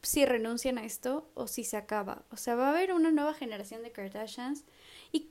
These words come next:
cómo van a tener que adaptarse a lo nuevo, no? Porque al final la tecnología evoluciona, las redes sociales evolucionan,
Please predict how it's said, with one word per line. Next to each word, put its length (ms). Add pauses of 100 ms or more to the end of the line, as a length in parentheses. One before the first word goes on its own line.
cómo 240 (200)
van 120
a 60
tener 260
que 80
adaptarse 960
a 120
lo 120
nuevo, 320
no? 140
Porque 200
al 100
final 240
la 100
tecnología 480
evoluciona, 580
las 160
redes 180
sociales 460
evolucionan, 720